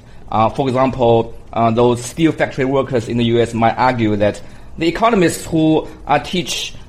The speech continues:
um, economic classes in the university, uh, they promote free trade because their jobs are not threatened by globalization or immigrants from Mexico. But look at us. Uh, I need to feed my family. My wife and kids are suffering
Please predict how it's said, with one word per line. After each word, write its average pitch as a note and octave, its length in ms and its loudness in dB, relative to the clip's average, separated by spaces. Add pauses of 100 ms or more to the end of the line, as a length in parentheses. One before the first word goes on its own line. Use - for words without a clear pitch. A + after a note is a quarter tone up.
um, C3+ 420 2
economic D#3 760 0
classes C#3+ 480 0
in C3 100 -4
the C#3 60 -2
university, C3 720 0 (220)
uh, C3+ 60 -2
they F3+ 140 2
promote D#3+ 540 0 (160)
free E3 140 2
trade D3+ 220 0
because D3 340 0 (200)
their F3+ 220 2
jobs B2 360 0
are C#3 100 0
not D3 200 -2
threatened E3 420 -4 (300)
by B2 320 2
globalization B2+ 880 2
or A2+ 400 4
immigrants G#2+ 480 0
from G#2+ 240 -2
Mexico. G#2 480 -4 (380)
But D#3 140 2
look G3 100 0
at A3 100 0
us. - 260 -2 (160)
Uh, G#2+ 140 -6
I C#3+ 120 2
need C#3+ 180 0
to C3+ 100 -6
feed C3 320 -2
my B2 200 2
family. D#3 600 0 (200)
My G#2 120 -2
wife C#3+ 260 0
and B2+ 140 -2
kids B2+ 320 -4
are A2 260 0
suffering D3+ 640 -2